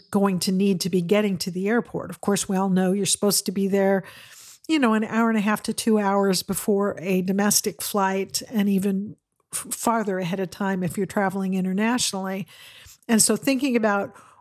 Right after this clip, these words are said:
what time you need to arrive at the airport and the route you need to take to get there,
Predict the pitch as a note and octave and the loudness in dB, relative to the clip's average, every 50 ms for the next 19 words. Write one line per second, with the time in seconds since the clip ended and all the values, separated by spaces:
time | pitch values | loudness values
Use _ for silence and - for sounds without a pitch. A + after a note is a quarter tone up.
0 | _ _ _ A#3+ B3+ _ _ _ - F#3+ G#3+ A#3 C4+ C4+ - - C#4 C4 B3 B3 | _ _ _ -20 -20 _ _ _ -4 0 2 2 2 0 0 0 2 4 4 6
1 | A#3+ A3+ A3 A3 A3 F3+ E3 G#3 G3+ G3 G3 F#3+ F#3+ G#3 G#3 G#3+ A#3 B3 A#3+ B3+ | 6 6 6 6 4 2 0 0 2 2 2 2 2 2 2 4 2 2 2 0
2 | B3 - A3+ A3 G#3 G3 G3 F#3 - - F#3+ F#3 F#3 F#3 F#3 - - - - - | -2 0 -2 0 0 0 0 -2 -4 -6 -4 -2 -2 -2 -2 -4 -8 -16 -20 -20
3 | _ _ _ _ _ _ - A3 F#3+ G3 G3 G3+ F#3+ F3 G3 G#3 G3+ G#3+ A#3 A3+ | _ _ _ _ _ _ 0 2 2 4 2 2 2 4 4 4 4 4 2 0
4 | A3 A3+ A3 G#3+ G#3 G#3+ G#3+ F#3 - - F#3+ - E3+ G#3+ G3+ F#3 F#3 - - G3+ | 0 0 2 2 4 4 2 2 0 -6 -8 -4 0 0 0 0 -2 -4 -4 -4
5 | F3+ - C4 C#4 - - - - G#3 G3+ F#3 F#3 F#3+ F#3+ G3 F#3 | 0 2 2 2 2 -2 -2 0 0 2 2 0 0 -2 -4 -6